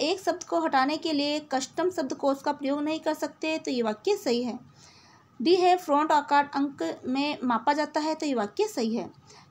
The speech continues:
ई है, विंडोज़ नए सॉफ्टवेयर स्थापित करने के लिए एक त्वरित और आसान तरीका प्रदान करता है, तो ये वाक्य भी सही है। एफ है, डॉट मेट्रिक प्रिंट की, प्रिंटर की गति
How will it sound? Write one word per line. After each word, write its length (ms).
ई 80
है, 160
विंडोज़ 480
नए 260
सॉफ्टवेयर 480
स्थापित 340
करने 260
के 140
लिए 120
एक 280
त्वरित 380
और 140
आसान 360
तरीका 260
प्रदान 300
करता 280
है, 220
तो 60
ये 80
वाक्य 300
भी 140
सही 220
है। 200
एफ 220
है, 300
डॉट 260
मेट्रिक 460
प्रिंट 220
की, 440
प्रिंटर 340
की 240
गति 480